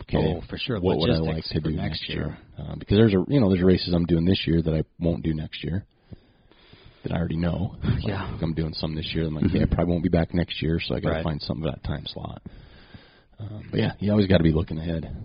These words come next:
Speaker 1: And, uh, yeah, I got a lot of time to think about that, but, you know, it is what it is. Um, so let's, uh, go through real quick. We're gonna do the, uh, Strava week 'cause
Speaker 2: Okay.
Speaker 1: there's a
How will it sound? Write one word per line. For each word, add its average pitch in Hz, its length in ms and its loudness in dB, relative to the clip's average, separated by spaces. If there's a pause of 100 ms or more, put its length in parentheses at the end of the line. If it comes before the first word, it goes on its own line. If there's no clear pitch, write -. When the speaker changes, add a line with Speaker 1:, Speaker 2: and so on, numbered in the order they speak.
Speaker 1:
And, 80 400 -8 (100)
uh, 76 120 -10
yeah, 101 100 -8
I 101 40 -6
got 90 120 -4
a 92 60 -6
lot 87 160 -6
of - 60 -16
time 85 240 0
to - 120 -6 (160)
think 87 160 0
about 85 200 -6
that, 82 220 -4
but, 64 200 -6 (440)
you 151 100 0
know, 147 80 0 (100)
it 127 40 2
is 95 120 2
what 80 160 -2
it - 80 -6
is. - 100 -8 (1400)
Um, 95 360 6
so 139 120 8
let's, 143 240 6
uh, 117 280 12
go 120 160 12
through 123 220 10
real 110 140 12
quick. - 340 10
We're 113 80 6
gonna 110 160 6
do 101 260 10
the, 90 300 6
uh, 85 240 6
Strava 98 420 8
week 98 260 8
'cause - 280 -2
Speaker 2:
Okay. 95 40 8
Speaker 1:
there's 87 180 4
a 85 300 2